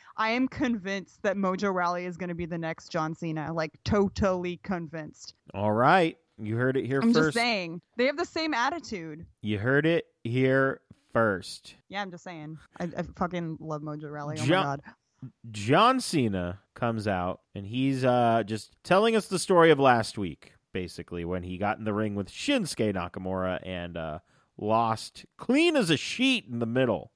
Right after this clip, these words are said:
Speaker 2: and shook the man's hand.
Speaker 1: It is, um, Cena is classy, a really good speaker when it's ki-, when it's improvised, and he accepts when he's lost.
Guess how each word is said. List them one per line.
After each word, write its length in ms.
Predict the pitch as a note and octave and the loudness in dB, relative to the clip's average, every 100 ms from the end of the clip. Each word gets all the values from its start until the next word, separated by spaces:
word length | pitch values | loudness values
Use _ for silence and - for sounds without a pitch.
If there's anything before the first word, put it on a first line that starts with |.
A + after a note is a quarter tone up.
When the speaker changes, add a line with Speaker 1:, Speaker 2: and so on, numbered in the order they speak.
| - | -20
Speaker 2:
and 120 | G2+ | -16
shook 300 | - F#3 F#3 | -4 -2 0
the 80 | E3 | 2
man's 380 | D3 C#3+ C3+ A2 | 4 6 4 2
hand. 460 | A#2 G2 D#2 D2+ _ - | -2 -2 -4 -12 _ -2
Speaker 1:
It 280 | B3 C4 - | 0 0 0
is, 400 | C4 B3+ A#3+ G#3+ - | 2 2 0 -6 -2
um, 480 | G#3+ G#3 G#3 G3+ G3+ - | 0 2 0 -2 -6 -12
Cena 480 | - B3 B3+ B3 - | -12 -4 -2 -2 -2
is 320 | G#3+ G#3 - | -4 -4 -8
classy, 720 | - A3 G3+ G#3+ - C4 C4+ | -8 -2 -2 -2 -6 -8 -6
a 100 | A3 | -6
really 300 | G3+ G#3 A3 | -4 -4 -2
good 200 | G#3+ G#3 | -2 -6
speaker 520 | - - G#3 G3+ G#3 | -10 -8 -8 -2 -2
when 180 | F#3+ F#3 | 0 -2
it's 240 | F3+ F3+ | -4 -6
ki-, 380 | - - G3 G3 | -12 -4 -4 -2
when 160 | F3+ F#3 | -2 -2
it's 160 | F3 - | -4 -6
improvised, 960 | F3 D#3+ G3 G3+ G3+ G#3+ A3+ A#3 - _ A#3 | -2 0 2 2 2 0 -2 -8 -20 _ -2
and 260 | G#3+ G3+ | 0 0
he 220 | G3 G#3+ | -2 -2
accepts 440 | G#3 - A#3 G3+ - | -2 -2 -4 -4 -6
when 160 | G3+ | -10
he's 200 | F#3+ F#3 | -10 -10
lost. 640 | D#3+ D#3+ D3 - - - | -10 -8 -6 -8 -12 -16